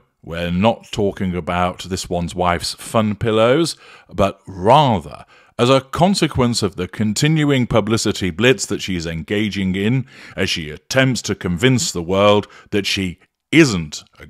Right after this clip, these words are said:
gold-digging narcissist who says hateful things about people's families, particularly when they are dying, but rather that she is kind, compassionate, empathic, and should be given – yet another chance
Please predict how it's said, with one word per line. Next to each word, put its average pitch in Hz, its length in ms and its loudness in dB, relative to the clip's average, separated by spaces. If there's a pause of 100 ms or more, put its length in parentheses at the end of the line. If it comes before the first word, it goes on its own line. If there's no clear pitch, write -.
(120)
gold-digging 95 800 -2
narcissist 110 720 -6 (200)
who 82 120 -12
says 76 320 -10
hateful 87 500 -8
things 104 480 -2 (320)
about - 320 -6
people's - 380 -10
families, 104 500 0 (200)
particularly 80 580 -14
when 82 280 -8
they 76 180 -14
are 78 140 -18
dying, 120 500 4 (720)
but 110 280 -6
rather 123 540 6 (260)
that 117 140 4
she 120 280 2
is 113 140 2
kind, 92 600 -4
compassionate, 127 640 0 (180)
empathic, 113 720 0 (320)
and 127 460 0
should - 480 -2
be 127 100 0
given – 80 520 -4 (320)
yet 113 280 0
another 123 480 4
chance 92 480 -4